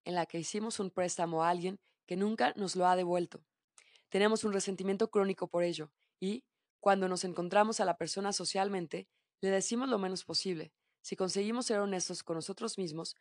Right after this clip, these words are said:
probablemente veamos que estamos obteniendo satisfacción de tener razón y que la otra persona sea mala. De hecho, lo estamos disfrutando tanto que una parte de nosotros realmente no quiere que pague la deuda, ya que, entonces,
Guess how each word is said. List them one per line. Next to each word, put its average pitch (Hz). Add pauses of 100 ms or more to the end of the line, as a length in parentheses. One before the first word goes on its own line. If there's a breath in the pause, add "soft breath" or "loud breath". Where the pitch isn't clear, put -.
(180)
probablemente 208
veamos 185
que -
estamos 190
obteniendo 175
satisfacción 175
de 214
tener 180
razón 180 (240)
y -
que -
la 196
otra 254
persona 190
sea 170
mala. 165 (580)
De 190
hecho, 185 (280)
lo 160
estamos 214
disfrutando 185
tanto 180 (360)
que 175
una 214
parte 214
de 196
nosotros 202
realmente 202
no 208
quiere 226
que 185
pague 185
la 170
deuda, 170 (320 soft breath)
ya 180
que, 185 (140)
entonces, 175